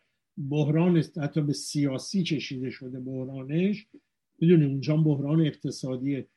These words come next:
افزایش قیمت انرژی، بیکاری، وضعیت بسیار نابسامانی، برگزیت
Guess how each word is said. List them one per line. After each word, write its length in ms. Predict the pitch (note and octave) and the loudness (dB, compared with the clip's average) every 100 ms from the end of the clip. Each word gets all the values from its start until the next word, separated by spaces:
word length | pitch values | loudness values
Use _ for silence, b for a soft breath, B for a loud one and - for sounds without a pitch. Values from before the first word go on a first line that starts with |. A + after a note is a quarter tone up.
| _ _ - | _ _ -10
افزایش 580 | A2+ C3+ B2+ C3+ C3 C3 | -6 -6 -4 -2 -2 -4
قیمت 520 | B2+ B2+ B2+ B2 C#3 | -4 -6 -6 -8 -10
انرژی، 680 | A#2+ C3 B2+ B2+ A2+ C#3+ C#3+ | -8 -6 -6 -6 -6 -4 -6
بیکاری، 800 | B2+ A#2+ _ C3 B2 C#3 C3+ - b b - | -6 -16 _ -8 -4 -4 -4 -8 b b -10
وضعیت 500 | C3 C3 B2 D3+ E3+ | -8 -6 -4 -2 0
بسیار 540 | D#3 D3 - D#3+ F3+ | -2 -4 -4 0 2
نابسامانی، 920 | E3 C#3+ C3 C3 - C3+ C#3 D#3+ E3+ D#3 | 2 0 -2 -8 -8 -6 -2 2 4 2
برگزیت 600 | C3 C3 A#2 A#2 C#3 | 0 -4 -6 -6 -4